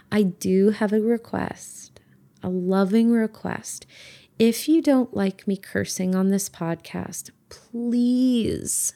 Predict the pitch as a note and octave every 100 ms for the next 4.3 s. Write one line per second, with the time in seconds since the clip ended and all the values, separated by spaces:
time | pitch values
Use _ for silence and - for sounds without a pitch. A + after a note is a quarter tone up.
0 | _ - G#3+ G3+ - G#3 G3+ F#3+ F#3 F#3
1 | - G3 F#3 F#3 F3+ F3 E3+ D#3+ D#3 D#3
2 | D3+ - - F2 - _ _ - - -
3 | - - G3 G#3 G3 G#3+ G3 - - G3
4 | F#3+ A3 G#3+